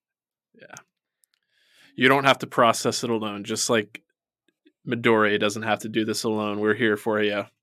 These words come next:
So, all right. Uh, if you would like to give us some feedback, animation deliberation podcast at gmail dot com is the best place to do that, as well as a slew of other places, which include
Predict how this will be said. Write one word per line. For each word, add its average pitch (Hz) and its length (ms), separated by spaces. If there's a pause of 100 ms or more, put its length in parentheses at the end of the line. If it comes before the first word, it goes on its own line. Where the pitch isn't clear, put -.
(280)
So, - 220 (640)
all 123 160
right. 104 260
Uh, 120 260
if 135 140
you 139 100
would 160 160
like 151 200
to 165 80
give 156 160
us 147 100
some 147 140
feedback, 143 640 (100)
animation 135 460
deliberation 127 520
podcast 120 540
at 113 60
gmail 120 320
dot 104 160
com 123 220
is 107 120
the 117 60
best 113 280
place 117 200
to 110 60
do 127 140
that, 131 280
as 113 180
well 110 180
as 110 140
a 107 120
slew 160 400
of 143 80
other 143 180
places, 139 500
which 120 200
include 151 580